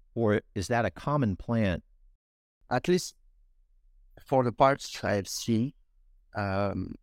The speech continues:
Speaker 2: let's say from the lower Congo, um, so from,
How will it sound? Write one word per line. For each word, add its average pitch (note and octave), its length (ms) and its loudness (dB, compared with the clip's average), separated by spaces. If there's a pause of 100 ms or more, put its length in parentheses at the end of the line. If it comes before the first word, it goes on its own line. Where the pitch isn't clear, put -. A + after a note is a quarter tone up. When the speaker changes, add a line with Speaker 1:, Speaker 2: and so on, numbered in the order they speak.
(1160)
Speaker 2:
let's C3 280 0
say D3 160 4
from B2 520 2
the A#2 140 2
lower C3+ 460 2
Congo, D#3+ 600 -2 (420)
um, A2 500 -2 (380)
so A2 320 2
from, G#2 640 4